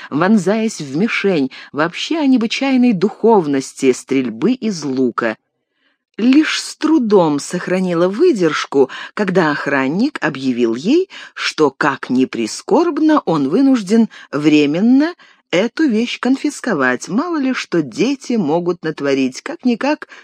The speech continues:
это всё-таки оружие. Эва Кленш не то чтобы язвительно, но весьма надменно настаивала на слове «спортинвентарь».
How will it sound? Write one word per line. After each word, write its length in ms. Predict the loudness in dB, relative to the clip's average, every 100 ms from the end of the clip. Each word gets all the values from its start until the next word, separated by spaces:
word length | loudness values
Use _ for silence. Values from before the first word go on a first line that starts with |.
| _
это 300 | -4 -4 -4
всё-таки 640 | -10 -6 -6 -6 -6 -6 -6 -4
оружие. 720 | -4 -2 -4 -6 -10 -12 -16 _ _ _ _ _ _ _ _ _ _ _ 0
Эва 280 | 4 4 2
Кленш 600 | 2 4 6 4 0 -10 -20 -20 -16 2
не 220 | 6 6
то 160 | 4 0
чтобы 420 | 0 2 4 2
язвительно, 920 | 2 0 0 -2 -4 -4 -2 0 0 0
но 120 | 0
весьма 360 | 0 0 -2
надменно 760 | 0 0 0 2 2 2 2 2
настаивала 680 | 0 -2 -4 -2 0 2 2
на 160 | 2 -2
слове 520 | -2 0 2 2 0 _ _ _ -20
«спортинвентарь». 1800 | -16 -16 -6 2 2 2 -4 -8 -4 -2 -2 -2 -4 -6 -8 -8 -12